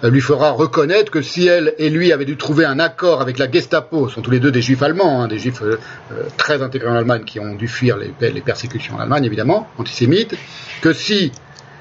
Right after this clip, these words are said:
lui a dit Scholem, « Toi et moi, on avait dû trouver un accord avec la Gestapo pour sauver Walter Benjamin qui était entre leurs mains, on l'aurait fait immédiatement. On serait accordé avec la Gestapo en argent pour le, en échange d'argent ou de quoi que ce soit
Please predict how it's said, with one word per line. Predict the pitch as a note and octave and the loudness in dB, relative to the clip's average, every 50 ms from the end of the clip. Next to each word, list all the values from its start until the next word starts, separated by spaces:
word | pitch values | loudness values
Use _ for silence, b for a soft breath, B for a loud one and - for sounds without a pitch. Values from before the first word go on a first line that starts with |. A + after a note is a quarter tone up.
| B B A2+ | B B 0
lui | A#2+ C#3+ D3 | 2 4 4
a | C#3 | 2
dit | C3+ D#3+ | 0 -2
Scholem, « | - - D3+ D3 D3+ D3 C3 B2 B2 | 0 2 2 2 2 2 0 -2 0
Toi | - E3+ E3+ E3+ | 2 4 4 4
et | D#3+ | 2
moi, | E3+ E3+ | 0 -2
on | D#3 | 0
avait | D3 C#3 C#3 | 0 0 0
dû | C#3 B2+ | 0 -2
trouver | B2 - - D3 D#3 | -4 -2 0 0 2
un | C#3+ | 2
accord | D3+ C#3+ - D#3+ C#3+ | 0 0 0 0 0
avec | B2+ - | 0 0
la | C3+ C3 | 0 0
Gestapo | D3 C3 - D3+ C3 D3+ D3 | 0 0 0 0 0 0 0
pour | C3+ - A2 - | -2 -2 -6 -4
sauver | - F3+ E3+ D3+ C#3 D#3 D3 C3+ - - | 0 2 2 4 4 4 2 2 2 0
Walter | C3+ C#3 C3+ C#3 D#3 B2 | 0 0 0 0 -2 0
Benjamin | C3 C3+ B2+ C3+ C3+ C3+ C#3 C3+ B2+ | 0 0 2 2 2 2 2 0 0
qui | B2 B2+ | 0 -2
était | B2 B2 C3 | -2 0 0
entre | A#2 A#2+ - A#2+ | -2 0 0 0
leurs | A#2 A2+ B2 | 0 2 2
mains, | D3 E3+ G3+ G3+ B B B B B | 2 2 0 -2 B B B B B
on | C#3 | 2
l'aurait | D3 D3 C#3+ B2 C3 B2 | 4 4 2 0 -2 -4
fait | - F3 F3 | 0 0 2
immédiatement. | D3 C#3+ C#3 B2 C3 A#2+ A#2+ A#2+ A2+ G#2+ G#2+ A2 - - - - | 2 2 2 2 0 -2 -2 -4 -8 -8 -8 -10 -14 -14 -6 -4
On | C#3 | -2
serait | C3 - - E3+ | -2 0 2 0
accordé | D#3 - - C#3+ C#3 E3 | 0 0 -2 -2 0 0
avec | D#3 C#3 - | 0 0 0
la | C3+ | -2
Gestapo | C3 C3 B2 - C3+ A#2+ A#2+ - E3 F3+ G3 E3+ | -2 -2 -2 -2 -2 -2 2 4 6 6 6 6
en | C3+ B2+ | 4 0
argent | A#2+ A2 G2 G#2+ C3+ C3 | 0 -2 0 0 0 0
pour | A#2 - A#2+ A2+ A#2+ | 0 -2 0 2 2
le, | B2 | 4
en | B2+ B2+ B2+ B2 | 4 4 2 2
échange | B2 - C#3+ D3 B2+ | 2 2 0 0 2
d'argent | C3 A#2+ - - B2 D3+ E3 | 0 0 -2 0 0 2 2
ou | D#3 C3+ | 2 2
de | |
quoi | A#2+ B2+ B2+ | 2 0 0
que | A#2+ | 0
ce | - | 0
soit | - D#3 E3+ | 0 0 0